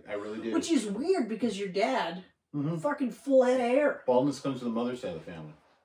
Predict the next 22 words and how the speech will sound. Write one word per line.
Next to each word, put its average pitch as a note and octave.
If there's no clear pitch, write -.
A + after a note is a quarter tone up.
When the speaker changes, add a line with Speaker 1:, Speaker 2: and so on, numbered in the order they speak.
Speaker 2:
Your A3+
Speaker 1:
My A3+
mom, C4+
Speaker 2:
mom A#3+
Speaker 1:
my A#2+
mom A#2+
has A2+
bald G2+
uncles. G2+
Speaker 2:
Oh, G3
oh, F#3
I F3
was G3+
just A3+
about A#3+
to G#3+
say, A#3
was F3+
she G#3
wearing G3+
a F3
wig? A#3